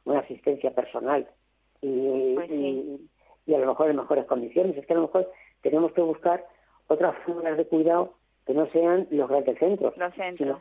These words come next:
Speaker 1: sino
Speaker 2: sí,
Speaker 1: pe-,
Speaker 2: sí.
Speaker 1: pequeños,
Speaker 2: Donde, donde en el
Speaker 1: pequeños
Speaker 2: centro pierdes la... Vamos, hasta el nombre lo
Speaker 1: Claro.
Speaker 2: pierdes, porque hasta te colocan un número.
Speaker 1: Claro, es que, es que, eh, realmente
Speaker 2: Ah.
Speaker 1: yo, yo, vamos, mi, mi opinión y mi tendencia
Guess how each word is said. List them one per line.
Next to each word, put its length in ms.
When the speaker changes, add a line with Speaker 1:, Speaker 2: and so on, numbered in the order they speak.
Speaker 1:
sino 200
Speaker 2:
sí, 100
Speaker 1:
pe-, 80
Speaker 2:
sí. 120
Speaker 1:
pequeños, 140
Speaker 2:
Donde, 280
donde 240
en 100
el 100
Speaker 1:
pequeños 200
Speaker 2:
centro 180
pierdes 340
la... 160
Vamos, 400
hasta 240
el 100
nombre 280
lo 100
Speaker 1:
Claro. 100
Speaker 2:
pierdes, 220
porque 220
hasta 160
te 120
colocan 340
un 120
número. 320
Speaker 1:
Claro, 360
es 120
que, 220
es 120
que, 80
eh, 340
realmente 640
Speaker 2:
Ah. 140
Speaker 1:
yo, 220
yo, 180
vamos, 320
mi, 280
mi 200
opinión 480
y 40
mi 100
tendencia 520